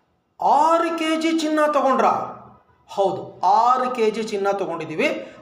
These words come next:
ಆದ್ರೆ ಪ್ರತಿಯೊಂದು ಚಿನ್ನ, ಚಿನ್ನಕ್ಕೂ ಕೂಡ ನಾವು ಹೆಸರನ್ನಿಟ್ಟಿದ್ದೀವಿ. ಏನಿದು, ಒಂದು ವಾಕ್ಯದಿಂದ ಒಂದು ವಾಕ್ಯಕ್ಕೆ ಸಂಬಂಧವೇ ಬರ್ತಾ ಇಲ್ವಲ್ಲ?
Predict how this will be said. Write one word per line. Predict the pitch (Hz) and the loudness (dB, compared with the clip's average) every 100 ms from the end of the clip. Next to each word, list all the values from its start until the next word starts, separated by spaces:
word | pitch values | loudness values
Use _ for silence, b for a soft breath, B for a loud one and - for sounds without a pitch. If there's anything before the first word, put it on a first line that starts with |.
| - | -4
ಆದ್ರೆ | 160 160 247 - - - - | -2 0 0 -2 -8 -18 -8
ಪ್ರತಿಯೊಂದು | 220 240 247 277 294 320 330 320 320 | 0 0 0 -2 0 0 0 -2 -4
ಚಿನ್ನ, | 277 277 277 277 277 - | -6 -2 -2 -2 -6 -8
ಚಿನ್ನಕ್ಕೂ | 269 294 311 320 359 359 | -4 0 0 2 0 0
ಕೂಡ | 190 185 233 B B | 0 0 0 B B
ನಾವು | 202 214 240 | -2 0 0
ಹೆಸರನ್ನಿಟ್ಟಿದ್ದೀವಿ. | - 208 214 240 220 196 165 160 | -2 -4 -4 -2 -2 -2 -6 -6
ಏನಿದು, | 165 - 156 226 349 330 240 254 254 - | -8 -8 -10 -6 -6 -4 -4 -6 -8 -10
ಒಂದು | 175 196 262 269 | -4 -4 -2 0
ವಾಕ್ಯದಿಂದ | 247 262 247 254 247 | 0 0 -4 -4 0
ಒಂದು | 208 233 233 | 0 0 0
ವಾಕ್ಯಕ್ಕೆ | 220 226 233 - 226 | 0 0 -6 -6 -6
ಸಂಬಂಧವೇ | - 160 214 254 262 | -4 -4 -4 -2 0
ಬರ್ತಾ | 254 233 - | 0 0 0
ಇಲ್ವಲ್ಲ? | 196 190 | 0 2